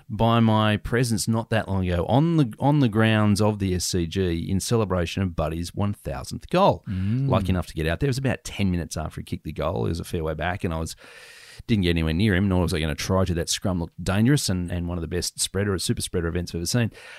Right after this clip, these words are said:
Speaker 1: But I wanna take you back to twenty thirteen when the deal was done to get Buddy to
Speaker 2: Ah,
Speaker 1: Sydney,
Speaker 2: yeah.
Speaker 1: and Fitz wrote an opinion piece writing off the newly announced deal.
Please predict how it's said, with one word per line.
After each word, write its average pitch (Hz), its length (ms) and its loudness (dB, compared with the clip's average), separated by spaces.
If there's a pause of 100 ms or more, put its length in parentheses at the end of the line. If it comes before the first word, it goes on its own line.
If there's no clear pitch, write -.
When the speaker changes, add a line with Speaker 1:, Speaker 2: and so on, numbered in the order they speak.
(140)
Speaker 1:
But 135 280 6 (480)
I 123 40 6
wanna 151 120 6
take 139 220 4
you - 40 -2
back 117 140 2
to - 80 -20
twenty 107 200 4
thirteen 98 360 4
when 104 180 4
the 95 80 4
deal 113 340 4
was 135 180 4
done 139 180 4
to 110 80 4
get 87 260 -2
Buddy 101 440 2
to - 80 -4
Speaker 2:
Ah, - 20 0
Speaker 1:
Sydney, 104 400 0 (120)
Speaker 2:
yeah. - 40 -14 (160)
Speaker 1:
and 90 180 -2
Fitz - 360 -4
wrote 107 160 4
an 101 60 2
opinion 202 380 2
piece - 360 -2
writing 107 420 0
off - 380 0
the - 80 -4
newly 85 300 0
announced 80 360 -6
deal. 80 340 -6